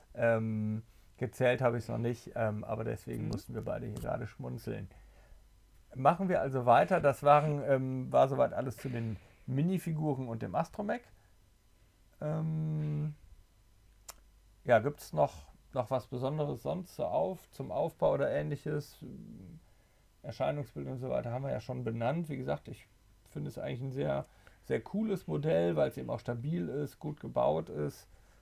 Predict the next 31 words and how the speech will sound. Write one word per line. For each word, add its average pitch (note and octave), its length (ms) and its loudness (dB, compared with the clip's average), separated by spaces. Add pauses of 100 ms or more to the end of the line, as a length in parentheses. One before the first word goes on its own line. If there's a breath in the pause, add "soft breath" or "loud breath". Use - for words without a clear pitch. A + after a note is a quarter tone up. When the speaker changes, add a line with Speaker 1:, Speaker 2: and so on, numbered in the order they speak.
(120 soft breath)
Speaker 1:
man B2 140 -4
da B2 100 2
keine B2+ 320 -2
Angst C#3 240 -8
haben C3 160 -2
muss, B2+ 160 -8
dass A#2+ 160 -6
es B2 160 -8
in, A#2 340 -6
in A#2+ 120 -10
alle B2 160 -8
möglichen C3 340 -10
Einzelteile B2+ 640 -6 (540 soft breath)
fliegt, C#3+ 560 -4
wenn B2+ 160 -4
es B2 140 -8
dann B2 140 -6
doch B2 180 -4
irgendwie B2 300 -6
mal A2+ 360 -2 (260 soft breath)
unsanft E3 640 2
behandelt C#3 480 0
wird. C3+ 320 -2 (200)
Stichwort F#3 420 -4
Speaker 2:
Mhm. F3+ 60 -4
Speaker 1:
kleine G2+ 260 -2
Geschwister C#3 600 -8
oder C3+ 220 -6
sowas. C3 280 2 (260)
Speaker 2:
<laughs> - 540 -6
Speaker 1:
Ähm, C#3 640 4